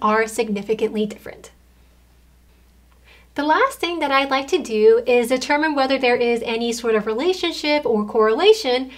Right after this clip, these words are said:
between median household income values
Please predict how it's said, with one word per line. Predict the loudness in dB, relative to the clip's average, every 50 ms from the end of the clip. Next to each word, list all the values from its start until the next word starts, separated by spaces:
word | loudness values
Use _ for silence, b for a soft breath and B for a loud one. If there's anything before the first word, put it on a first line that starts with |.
| B B B
between | -8 -8 -8 -6 -4 0 4 4 6 6 6 4
median | 0 -2 -2 -4 -4 -4
household | -2 0 0 0 0 -4 -4 -4
income | -4 -4 -4 -4 -2 0 2
values | 2 2 2 0 0 0 0 0 0 0 -2